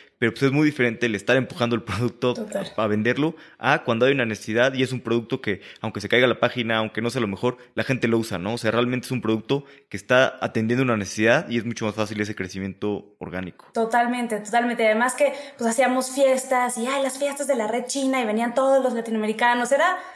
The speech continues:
Speaker 2: es un hobby, así como que es algo que se necesitaba, pero que ni por aquí.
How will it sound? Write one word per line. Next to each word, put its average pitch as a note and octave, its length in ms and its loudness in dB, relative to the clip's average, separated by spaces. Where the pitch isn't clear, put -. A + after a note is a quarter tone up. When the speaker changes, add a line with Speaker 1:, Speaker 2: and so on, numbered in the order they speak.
Speaker 2:
es - 160 -16
un B4+ 180 -4
hobby, D4 420 2
así F#3 260 0
como A3 260 0
que G#3 160 0
es G#3 80 -2
algo C4 240 4
que D#4 80 -2
se A#3+ 120 0
necesitaba, A3+ 680 2
pero C4 180 0
que G#3 80 -4
ni G#3 300 0
por G#3+ 240 2
aquí. C4 440 -4